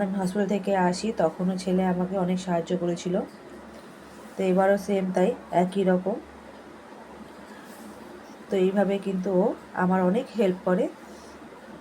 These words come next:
তো যতটা আমরা গুছিয়ে একটু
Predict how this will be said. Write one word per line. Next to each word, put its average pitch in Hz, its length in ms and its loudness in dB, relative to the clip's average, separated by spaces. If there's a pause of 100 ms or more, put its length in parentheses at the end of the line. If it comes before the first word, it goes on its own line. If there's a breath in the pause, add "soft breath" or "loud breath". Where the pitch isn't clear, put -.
(1200)
তো - 80 -10
যতটা 208 400 4
আমরা 226 160 6
গুছিয়ে 196 400 0
একটু 214 160 -2